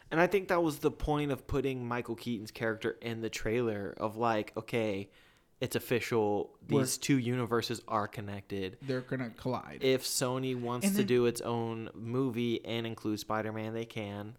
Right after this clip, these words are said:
Speaker 2: But
Speaker 1: and vice versa.
Speaker 2: But you know what was also really interesting was that Morbius, the intro to Morbius, ha-, said in association with Marvel Studios.
Speaker 1: Exactly.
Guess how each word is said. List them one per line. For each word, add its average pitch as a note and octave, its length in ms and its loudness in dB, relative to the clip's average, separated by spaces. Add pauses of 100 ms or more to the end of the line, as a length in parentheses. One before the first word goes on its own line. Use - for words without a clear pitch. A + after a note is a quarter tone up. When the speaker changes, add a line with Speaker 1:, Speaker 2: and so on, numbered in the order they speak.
(120)
Speaker 2:
But C3 480 2
Speaker 1:
and A2 140 -2
vice G#2 240 0
versa. - 580 -6
Speaker 2:
But E3 180 6
you D#3 80 2
know D#3+ 80 2
what F3+ 80 2
was D#3+ 120 0
also D3+ 220 2
really C3 240 2
interesting E3 460 -2
was C3+ 160 0
that - 200 0
Morbius, B2 800 0
the - 240 -4
intro A#2 580 -2
to - 140 -6
Morbius, C3+ 680 -2
ha-, - 160 -6
said A#2+ 280 -2
in B2+ 140 -2
association A#2 720 0
with - 180 -8
Marvel - 300 -4
Studios. - 500 -8
Speaker 1:
Exactly. A2 680 -6